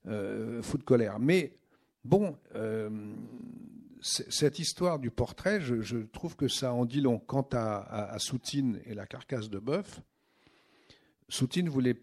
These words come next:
enfin, c'est aussi, euh, enfin, c'est des exigences d'artistes que je voulais raconter aussi. C'est Soutine, euh, son rêve, c'était de, de, de, de peindre une carcasse de bœuf, euh, comme Rembrandt, voilà. Alors, euh, comme il habitait près des abattoirs de Vaugirard, il avait acheté une carcasse de bœuf,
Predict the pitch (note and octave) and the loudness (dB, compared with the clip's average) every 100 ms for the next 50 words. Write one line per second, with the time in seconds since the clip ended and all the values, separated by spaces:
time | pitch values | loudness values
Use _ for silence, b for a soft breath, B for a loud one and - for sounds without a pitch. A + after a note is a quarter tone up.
0 | - - A#2 G2+ G2 - A2 A#2+ - F#3 | -10 -8 -6 -6 -8 -6 -4 -2 -2 0
1 | A#2+ G2+ F#2+ - G2 C3 B2 B2 B2+ A#2+ | 0 -2 -8 -8 -2 0 2 2 0 -2
2 | C3+ D#3 C3 A#2+ B2 - - C#3 - - | 4 4 4 -4 -4 -6 -10 -10 -10 -10
3 | A2 G#2 G#2 G#2 G#2+ G2+ A2 - G#2+ A#2 | -8 -8 -10 -8 -6 -6 -8 -10 -4 -2
4 | A#2+ - E3 - G#2+ G2 B B B - | -2 -2 -4 -4 -6 -8 B B B -4
5 | C#3 B2+ F3 F#3 D#3 A#2 G2+ B B B | -2 -2 2 4 6 6 4 B B B
6 | - C#3+ C3 D3+ F3 - C#3 - D#3 C3 | 0 4 6 6 4 2 0 2 4 4
7 | A#2+ B2 C3 A#2+ C3+ B2+ A#2+ B2+ - D#3+ | 2 0 0 2 2 2 0 0 2 4
8 | C#3+ A#2+ A#2 - C3 A2+ A2 G#2 A#2+ - | 4 2 -6 -4 -4 -2 -2 -2 -4 -6
9 | A2+ G2 G2 B2 A2 G#2 F2+ F#2 F#2+ F#2+ | -10 -8 -4 0 0 0 -6 -8 -16 -12
10 | F#2+ E2+ F#2 - A2 A#2 A2 G2 G2 D3+ | -10 -10 -12 -6 -4 -2 -2 -4 0 0
11 | D3 C#3 A#2+ A#2+ B2+ - A2+ A2 A#2 A2+ | 2 0 -2 -4 -2 0 -2 -2 -2 -4
12 | A2 C3 A#2 G#2 G2 G2+ G#2 A#2 E3 D#3 | -4 -2 -2 -4 -8 -8 -4 -2 -2 -2
13 | A2+ G2+ A2+ A2+ - C3 A#2+ - A2 - | -4 -2 -4 -4 -4 -2 -2 -4 -10 -8
14 | A2+ G#2 F2 G#2 E3 - | -8 -6 -6 -4 -4 -4